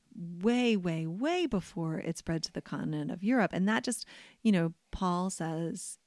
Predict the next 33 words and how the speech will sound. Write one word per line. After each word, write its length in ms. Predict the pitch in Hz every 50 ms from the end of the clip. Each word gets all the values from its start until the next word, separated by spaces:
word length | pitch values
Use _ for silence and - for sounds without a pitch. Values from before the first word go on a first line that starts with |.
| _ -
in 80 | 180
the 80 | 175 175
letter 180 | 175 170 165 165
to 100 | - -
the 80 | - 190
Romans 280 | 240 254 226 196 -
that 80 | - 175
the 60 | -
gospel 320 | - - 156 165 - - -
is 60 | 156
power. 560 | - - - 277 320 370 285 170 - - 175 175 - - - - - _ - -
And 240 | 190 196 185 - - _ _ _ _ -
it 140 | 202 208
is. 460 | 240 302 349 294 - - 80 - - -
And 240 | - 185 190 185 -
I 80 | 180 185
think 160 | 190 196 -
people 480 | - 214 185 - 185 180 170 175 - - _ - - -
really 380 | - 196 185 196 185 180 170
recognized 880 | 160 180 220 285 - 302 226 - 156 - - 165 156 - - - - - -
that 160 | - - -
they 220 | 190 185 185 185
needed 520 | 175 170 170 175 185 196 190 180 170 160 - - - - - - _ _ _ _ _ _ _ _ _ _ _ -
t-, 220 | - - - - -
the 120 | 165 165
power 640 | - - - - - 226 226 226 220 202 190 190
of 280 | - - - 170 160 170
the 120 | 165 156
gospel. 960 | - - 175 202 226 214 - - - 175 160 156 151 151 151 151 - - - - - _ _ _ _ _ _ _ -
They 240 | - 202 165 175 175
needed 340 | 170 170 170 165 165 160 -
to, 320 | - - 151 - 143 - - _ -
um, 340 | 160 156 - 160 151 -